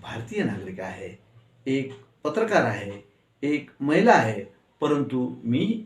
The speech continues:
एक मुस्लिम आहे. इस्लामची अनुयायी आहे. याआधी मला माझ्या धार्मिकतेची ओळखीची कल्पना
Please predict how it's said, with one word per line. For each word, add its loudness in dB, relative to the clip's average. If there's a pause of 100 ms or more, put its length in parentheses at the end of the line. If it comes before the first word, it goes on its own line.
एक -4
मुस्लिम 2
आहे. -2 (920)
इस्लामची 0 (160)
अनुयायी 6
आहे. 2 (260)
याआधी 2
मला 2 (260)
माझ्या 4
धार्मिकतेची -2
ओळखीची -2
कल्पना 2